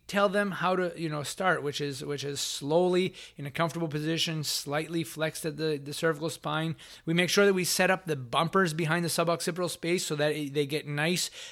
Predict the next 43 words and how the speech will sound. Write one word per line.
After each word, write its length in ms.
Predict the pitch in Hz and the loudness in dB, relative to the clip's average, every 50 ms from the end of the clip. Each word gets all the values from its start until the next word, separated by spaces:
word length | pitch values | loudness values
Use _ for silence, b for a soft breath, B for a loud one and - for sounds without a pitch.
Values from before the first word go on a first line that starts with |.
| B | B
um, 200 | - 156 143 147 | -4 -4 -2 -2
they 80 | 147 156 | 0 0
get 100 | 156 156 | 0 0
a 60 | 151 | 0
nice 280 | 143 147 160 180 190 - | 0 0 0 0 0 -2
pull 320 | - - - 147 151 165 | -4 -4 -2 0 0 0
there. 300 | 170 185 196 208 208 196 B B B B B B - | 0 0 0 -2 -2 -4 B B B B B B -6
And, 320 | 156 160 165 165 175 170 | -4 -2 0 0 0 2
um, 260 | 175 180 180 185 185 185 | 2 2 2 2 0 -2
we 100 | 214 240 | -4 -4
start 320 | - - 277 277 294 285 | -2 0 0 0 0 0
them 140 | 277 247 220 | 0 0 2
off, 200 | 202 190 196 190 - | 2 2 0 0 0
I 160 | 175 220 254 | 2 2 4
like 160 | 269 262 262 | 4 2 2
to 80 | 226 202 | 0 0
start 220 | - 196 190 175 | 2 2 2 2
people 220 | 160 175 165 175 165 | 0 -2 -2 0 2
off 140 | 165 160 - | 2 2 0
with 80 | 156 | -2
about 220 | 147 135 120 120 - | -4 -4 -6 -6 -4
fifteen 560 | - 202 196 196 - 202 175 165 165 170 151 | -2 -2 -2 -2 -2 -4 -4 -2 -4 -4 -4
pounds 280 | 147 143 143 147 135 | -4 -4 -4 -4 -6
of 80 | 139 135 | -8 -8
pressure. 300 | - 151 123 110 - 135 | -10 -10 -10 -8 -10 -10
So 140 | 131 175 185 | -8 -8 -6
the 120 | 208 233 | -6 -4
head 280 | 220 220 226 220 196 175 | -2 0 0 0 0 0
weighs 240 | 165 160 160 151 - | 0 0 0 -2 -2
ten 240 | - 160 156 151 | -4 -4 -4 -4
to 60 | 147 135 | -6 -6
fourteen 480 | - - 151 147 139 143 139 135 131 127 | -4 -4 -2 -2 -2 -4 -6 -8 -8 -8
pounds. 280 | 135 135 135 139 135 | -6 -6 -6 -4 -4
I 40 | 160 | -2
like 180 | 165 180 175 - | -2 -2 -2 -2
to 80 | 165 | -2
go 100 | 147 143 | -2 -2
just 280 | 131 135 160 160 - - | -2 -2 -4 -6 -4 -6
a 20 | |
little 200 | 139 135 143 151 | -4 -2 -2 -2
bit 120 | 151 165 160 | -2 -2 -4
above 280 | 160 147 135 123 117 | -4 -4 -6 -6 -4
that, 260 | 120 123 123 - - | -6 -8 -8 -8 -12